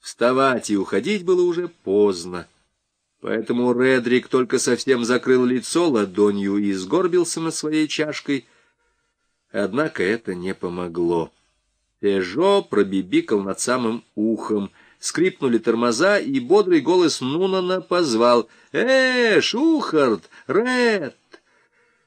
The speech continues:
Выругавшись про себя, Редрик поднял голову.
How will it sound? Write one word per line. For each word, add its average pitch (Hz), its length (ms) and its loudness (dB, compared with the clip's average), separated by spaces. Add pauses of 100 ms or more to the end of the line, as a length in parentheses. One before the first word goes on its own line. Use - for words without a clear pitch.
(120)
Выругавшись 127 880 2
про 104 160 2
себя, 98 580 0
Редрик 165 560 0
поднял 117 540 -2
голову. 85 880 -2